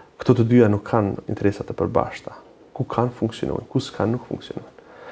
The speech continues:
Bashkimi Evropian nuk ka politikë të përbashkët unik. Bashkimi Evropian nuk ka meka-, ka mjaftueshëm mekanizma, por që nuk i përdor.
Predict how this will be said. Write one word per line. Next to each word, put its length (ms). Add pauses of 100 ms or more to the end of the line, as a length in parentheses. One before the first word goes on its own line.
(180)
Bashkimi 300
Evropian 320
nuk 160
ka 80
politikë 440
të 60
përbashkët 540
unik. 400 (640)
Bashkimi 260
Evropian 320
nuk 120
ka 120
meka-, 320
ka 160
mjaftueshëm 560
mekanizma, 400
por 80
që 160
nuk 100
i 60
përdor. 400